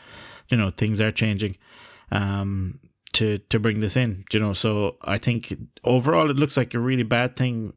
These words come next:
Like, if I'm looking at it from the developer point of view, I'm thinking maybe I could make use of this, and maybe I could,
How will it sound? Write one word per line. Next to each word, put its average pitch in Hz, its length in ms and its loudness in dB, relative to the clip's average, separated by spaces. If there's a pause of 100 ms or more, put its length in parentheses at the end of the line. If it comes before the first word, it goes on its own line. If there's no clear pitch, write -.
(100)
Like, 120 240 0
if 131 120 -2
I'm 120 100 4
looking 127 180 0
at 139 80 2
it 127 60 0
from 131 140 -4
the 123 80 0
developer 139 340 0
point 165 180 -2
of 156 60 0
view, 165 140 -2
I'm 143 80 -2
thinking 135 320 0 (600)
maybe 95 280 2
I 127 40 2
could 120 140 -4
make 110 220 0
use 98 180 -2
of 107 80 -4
this, 123 240 -4 (140)
and 107 480 -2
maybe 107 260 0
I 98 80 -4
could, 95 420 -4